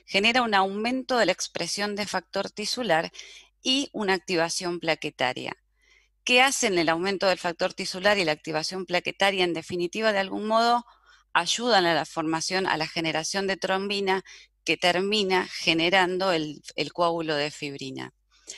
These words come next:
Esta re-, relación, este, este proceso bidireccional, inflamación-trombosis, está claramente descrito, no es solamente inherente a covid, es un proceso, eh,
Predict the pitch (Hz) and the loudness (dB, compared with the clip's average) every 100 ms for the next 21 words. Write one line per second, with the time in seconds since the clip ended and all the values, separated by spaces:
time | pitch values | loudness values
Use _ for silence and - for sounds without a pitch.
0 | - - _ 202 196 - 226 208 185 165 | -18 -20 _ -2 0 6 8 8 6 4
1 | - _ _ _ _ _ _ - 151 175 | 0 _ _ _ _ _ _ -8 2 2
2 | - - 170 165 170 175 - 226 180 170 | 2 -2 0 4 2 0 0 4 4 2
3 | - 170 143 185 - 170 - 175 170 - | 0 2 4 2 -2 -4 -2 -2 -2 -4
4 | 220 - 185 208 202 196 175 - 180 190 | -4 -4 -4 -4 -4 -2 -2 -2 -2 2
5 | 185 160 151 - 151 151 160 - 202 202 | 4 2 -2 -8 -4 -2 -2 -6 -4 -4
6 | 196 170 175 190 - 220 - - - - | -4 -4 -2 -2 -2 -6 -8 -14 -20 -18
7 | 156 - 262 220 214 202 202 196 196 175 | -2 4 4 4 2 2 -2 -4 -4 -4
8 | - 220 175 - 175 - - - - 226 | -2 -4 -4 -4 -4 -4 -12 -16 -6 -2
9 | 262 359 - 160 151 165 165 170 165 156 | 0 0 -2 -2 -2 0 -2 -2 -2 0
10 | 156 156 180 190 170 160 - 165 175 226 | 0 0 0 0 0 -2 -2 -4 -2 -2
11 | 220 - - - 165 165 170 165 165 - | -2 -10 -18 -8 -4 -4 -4 -4 -4 -2
12 | 185 180 208 175 - - - - 147 151 | -4 -2 0 0 -4 -18 -20 0 2 4
13 | 135 | 0